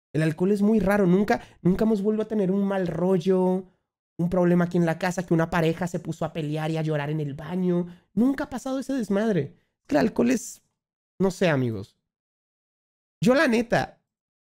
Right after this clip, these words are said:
a ver, de vez en cuando se te antoja un carajillo, se te aco-, se te antoja una cerveza,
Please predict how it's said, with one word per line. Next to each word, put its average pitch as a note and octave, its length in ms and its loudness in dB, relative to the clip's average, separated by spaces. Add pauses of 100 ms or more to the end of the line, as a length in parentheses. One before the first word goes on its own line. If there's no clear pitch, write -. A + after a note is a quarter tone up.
(520)
a C3 80 -2
ver, D#3 140 0
de D#3+ 100 2
vez E3+ 160 0
en G#3+ 120 0
cuando F#3 260 2
se F3+ 100 -6
te D#3 80 0
antoja B2+ 280 -2
un D3 80 -2
carajillo, C3 600 -2
se B2 140 -6
te A#2 80 -8
aco-, - 260 -8
se C3+ 160 -6
te B2 60 -8
antoja A2+ 240 -6
una C3 120 -4
cerveza, B2 720 -4